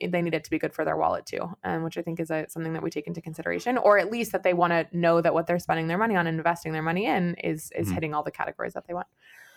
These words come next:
Speaker 2: Yeah.
Speaker 1: Um, okay, last note on sustainability. I just wanna call, we've called it out before, but, um, I did a little bit of more research into it. So, uh,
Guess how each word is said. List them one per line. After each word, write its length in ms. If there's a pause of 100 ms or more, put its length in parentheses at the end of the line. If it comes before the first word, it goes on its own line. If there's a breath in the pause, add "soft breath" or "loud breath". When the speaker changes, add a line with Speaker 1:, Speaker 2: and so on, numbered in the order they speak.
(120)
Speaker 2:
Yeah. 80 (140)
Speaker 1:
Um, 340 (100)
okay, 300
last 380
note 120
on 80
sustainability. 600
I 40
just 140
wanna 140
call, 160
we've 120
called 200
it 80
out 100
before, 400
but, 240
um, 160
I 60
did 100
a 60
little 120
bit 120
of 80
more 160
research 320
into 160
it. 120
So, 240 (360 loud breath)
uh, 160